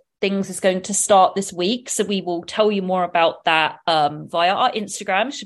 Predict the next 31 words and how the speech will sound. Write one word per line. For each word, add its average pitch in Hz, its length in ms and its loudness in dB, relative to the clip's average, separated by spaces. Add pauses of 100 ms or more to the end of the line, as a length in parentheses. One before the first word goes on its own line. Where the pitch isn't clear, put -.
so 185 200 -8
be 170 100 -14
sure 175 240 -8
to 185 80 -12
follow. 165 520 4 (480)
Um, 247 720 6 (280)
but, - 600 2 (480)
you 226 220 2
know, 285 440 0 (140)
with 254 400 -2
that, 254 260 4
Kate, 277 340 -2
with 240 120 -8
all 247 80 -6
the 233 80 -8
stuff 233 280 0
we're 226 60 -4
planning 190 280 2
with 185 100 -6
the - 60 -12
potty, - 460 0 (360)
with 247 440 4 (160)
actually 208 360 0
having 185 260 0
lives, - 680 -2 (560)
with 254 680 0
what's 220 360 0
gone 202 280 4
on 185 180 4
this 170 240 -2
weekend, 180 800 2